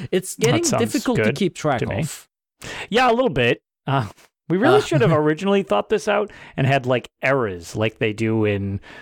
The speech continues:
Speaker 2: uh, the Elder Scrolls, which <laughs> have, like, the third era of the podcast and stuff like that. And we could have just done it every time we had a massive host switch. <laughs>
Speaker 1: Yeah, that would have been,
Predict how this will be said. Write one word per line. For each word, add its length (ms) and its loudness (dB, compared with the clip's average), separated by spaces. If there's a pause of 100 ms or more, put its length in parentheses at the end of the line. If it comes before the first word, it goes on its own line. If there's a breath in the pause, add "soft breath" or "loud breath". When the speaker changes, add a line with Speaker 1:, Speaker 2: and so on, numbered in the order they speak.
(180 loud breath)
Speaker 2:
uh, 540 2 (520)
the 140 0
Elder 240 0
Scrolls, 460 -2
which 300 -6 (220)
<laughs> 220 -18
have, 260 -4
like, 400 -2 (540 loud breath)
the 180 0
third 500 0
era 300 2
of 300 0
the 100 -2
podcast 680 0
and 120 -4
stuff 260 -2
like 160 0
that. 160 2
And 80 -2
we 80 -4
could 140 -4
have 160 0
just 200 -2
done 160 2
it 80 0
every 280 0
time 200 2
we 120 2
had 160 2
a 80 -2
massive 540 -2
host 340 -2
switch. 580 -2
<laughs> 60 0 (640)
Speaker 1:
Yeah, 440 2
that 260 0
would 140 0
have 80 2
been, 160 0